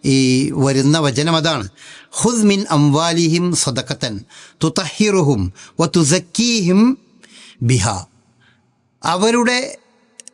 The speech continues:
ധനത്തിൽ നിന്ന് നിങ്-, നീ സക്കാത്ത് സ്വീകരിക്കുക, അതുവഴി അവർക്ക് ശുദ്ധീകരണം ലഭിക്കും എന്നാണ് വിശുദ്ധ ഖുർആൻ പറയുന്നത്. അപ്പോൾ സക്കാത്ത് നൽകേണ്ടത് ധനത്തിനാണ്, മാലിനാണ്,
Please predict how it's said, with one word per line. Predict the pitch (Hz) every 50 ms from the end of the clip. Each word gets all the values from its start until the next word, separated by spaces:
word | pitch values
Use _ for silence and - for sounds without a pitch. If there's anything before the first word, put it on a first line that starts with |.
| - _ -
ധനത്തിൽ | 143 123 156 175 175 202 196 - - 233 233 226 196
നിന്ന് | 180 156 151 143 165 175 - - _ _ _ _ _ _ _ _ _ _ -
നിങ്-, | 139 131 143 147 151 160 170 - -
നീ | 156 139 139 156 170 180 175 139 - -
സക്കാത്ത് | 127 113 117 151 143 - - 196 208 214 - 202
സ്വീകരിക്കുക, | 165 - 147 135 127 117 131 120 117 - - 120 104 95 - - - _ - - _ _
അതുവഴി | - 151 165 196 196 175 170 165
അവർക്ക് | 170 156 139 131 143 147 143 - - 170 170 156 - - - - - - -
ശുദ്ധീകരണം | - - 165 156 135 - - 175 214 233 220 202 190 175 170 165 156 143
ലഭിക്കും | 131 127 113 123 - - 143 135 107 95 - _ _ _ -
എന്നാണ് | 170 170 170 156 151 156 160 170 180 - _ - - - - - _ _
വിശുദ്ധ | - 139 135 - 175 165 208
ഖുർആൻ | - - 175 - - 151 143 127
പറയുന്നത്. | 131 120 120 117 113 113 98 92 - - - - - -
അപ്പോൾ | - 175 220
സക്കാത്ത് | 196 175 208 208 - 240 247 254 240 - 262 226
നൽകേണ്ടത് | 190 175 170 165 156 147 180 185 180 165 185 175 170 185 165 143 120
ധനത്തിനാണ്, | 123 - 151 151 151 - _ - 185 175 147 107 95 82 - _ _ _ _ - - - _ _ _ -
മാലിനാണ്, | 120 127 143 156 175 190 208 220 220 220 214 180 143 110 95 95